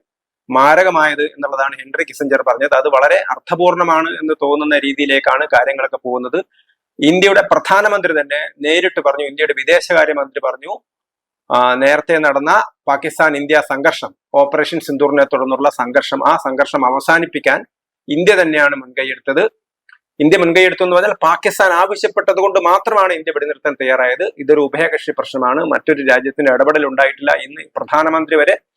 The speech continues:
തീർത്തു പറഞ്ഞിട്ടും പലപ്പോഴായിട്ട് അമേരിക്കൻ പ്രസിഡന്റ് ട്രംപ് പറയുന്നത് ഞാനാണ് ഈ പ്രശ്നങ്ങളൊക്കെ തീർത്തത്, ഞാനാണ് സമാധാനം ഉണ്ടാക്കിയത് എന്നാണ് പറയുന്നത്. അതേപോലെ തന്നെ ഇസ്രായേലിൽ അമേരിക്ക, ആ, ആ,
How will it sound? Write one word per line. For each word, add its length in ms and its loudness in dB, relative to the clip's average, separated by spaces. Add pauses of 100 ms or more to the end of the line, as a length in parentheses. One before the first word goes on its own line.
(200)
തീർത്തു 300 4
പറഞ്ഞിട്ടും 540 -2
പലപ്പോഴായിട്ട് 960 0 (560)
അമേരിക്കൻ 480 0
പ്രസിഡന്റ് 480 -4
ട്രംപ് 240 0
പറയുന്നത് 440 0
ഞാനാണ് 500 2 (600)
ഈ 80 2
പ്രശ്നങ്ങളൊക്കെ 500 0
തീർത്തത്, 520 0
ഞാനാണ് 360 2
സമാധാനം 560 0
ഉണ്ടാക്കിയത് 420 -2
എന്നാണ് 260 -6
പറയുന്നത്. 480 -4 (380)
അതേപോലെ 440 4
തന്നെ 140 -4
ഇസ്രായേലിൽ 640 0 (360)
അമേരിക്ക, 520 0
ആ, 260 2 (200)
ആ, 400 -2